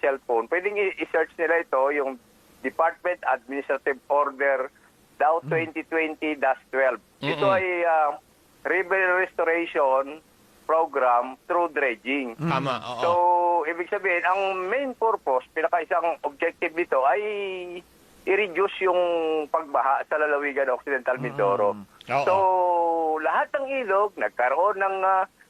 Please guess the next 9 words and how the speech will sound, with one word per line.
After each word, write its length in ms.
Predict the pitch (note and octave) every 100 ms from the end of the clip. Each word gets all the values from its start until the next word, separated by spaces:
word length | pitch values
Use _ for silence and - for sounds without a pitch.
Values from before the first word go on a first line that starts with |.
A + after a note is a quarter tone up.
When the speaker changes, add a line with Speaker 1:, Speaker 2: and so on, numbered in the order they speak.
| - C#3+
Speaker 1:
assessment, 560 | G3 G3 G3+ F3+ F3+
ang 160 | - C3+
M 240 | D3+ D#3
G 160 | D3+ A3+
B, 320 | F3 F#3 F3+
ang 160 | C3 C3
Mines 240 | C3+ C#3+ - _ C3+
Geoscience 480 | D3 C#3+ C#3+ C#3+ D3
Bureau 400 | E3 G3+ E3 D#3+